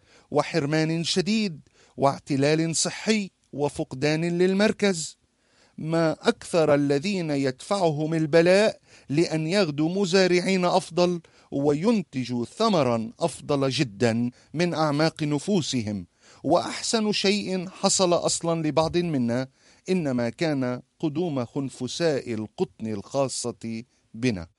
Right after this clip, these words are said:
فلولا تلك لربما كنا ما نزال فلاحي قطن. حدث ولا حرج مستمعي عن استئصال الألم من ماضينا،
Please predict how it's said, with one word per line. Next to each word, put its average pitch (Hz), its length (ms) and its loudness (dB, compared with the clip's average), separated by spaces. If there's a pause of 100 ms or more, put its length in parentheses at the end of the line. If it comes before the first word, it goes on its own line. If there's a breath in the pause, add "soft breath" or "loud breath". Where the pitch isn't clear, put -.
فلولا 120 520 2
تلك 117 560 -4 (200)
لربما 123 680 2
كنا 123 380 -2
ما 139 200 0
نزال 117 600 -2 (340)
فلاحي 101 920 -4 (460)
قطن. 80 380 -10 (520 soft breath)
حدث 165 720 -4 (220)
ولا 170 360 0
حرج 117 460 -2
مستمعي 113 640 -6 (760 soft breath)
عن 151 200 -2
استئصال 160 640 -2
الألم 135 560 0
من 120 320 0
ماضينا، 107 600 -4